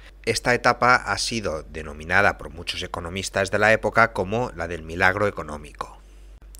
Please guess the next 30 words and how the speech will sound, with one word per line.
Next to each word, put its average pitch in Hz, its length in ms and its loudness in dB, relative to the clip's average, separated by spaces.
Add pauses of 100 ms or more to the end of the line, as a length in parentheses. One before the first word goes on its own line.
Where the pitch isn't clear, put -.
(120)
La 107 140 6
autarquía. 101 800 2 (760)
A 110 100 0
partir 175 320 2
de 170 80 4
mil 139 180 -2
novecientos 113 640 -2
treinta 85 380 -4
y 107 40 4
ocho 90 340 -2
ya 95 160 2
se - 160 0
empiezan 110 440 -2
a 101 60 4
fijar 90 400 -4
las 87 220 2
bases - 440 0
normativas 78 840 -4
e 98 60 -2
institucionales 107 1000 0
de 98 80 2
la 82 140 0
política 87 520 -4
económica 104 640 2 (240)
que 107 100 -4
se 110 120 2
aplicaría 117 580 4
en 123 140 0
lo 95 80 2
sucesivo. - 800 -4